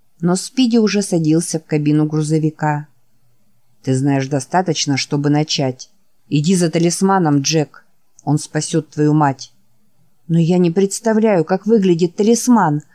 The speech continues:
"Я даже не знаю, что это такое". Спиди рассмеялся и включил зажигание. Мотор взревел, и голубое облако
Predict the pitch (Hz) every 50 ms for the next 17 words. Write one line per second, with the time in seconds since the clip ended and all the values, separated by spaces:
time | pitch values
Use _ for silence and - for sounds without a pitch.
0 | _ _ _ _ - 180 175 175 175 220 226 233 262 240 247 240 233 - 226 247
1 | 247 240 220 190 180 - - - - 240 233 214 196 185 180 185 170 - 196 196
2 | - _ 214 214 208 190 170 160 156 156 165 - _ _ _ _ _ _ _ _
3 | _ _ _ _ _ _ _ _ _ - - - - - 180 165 175 175 175 175
4 | 180 - 185 185 185 190 196 196 190 - - - 165 156 160 - _ _ - 165
5 | - - 165 156 156 - - 165 165 160 160 156 156 165 156 151 160 156 151 151
6 | 151 151 151 147 151 - _ _ _ _ _ _ _ _ _ _ _ - 147 147
7 | - 170 165 160 156 151 165 156 156 156 160 165 170 170 170 170 - _ _ -
8 | 165 165 185 185 196 190 180 202 214 214 208 208 226 254 226 214 190 170 170 -
9 | 165 151 147 156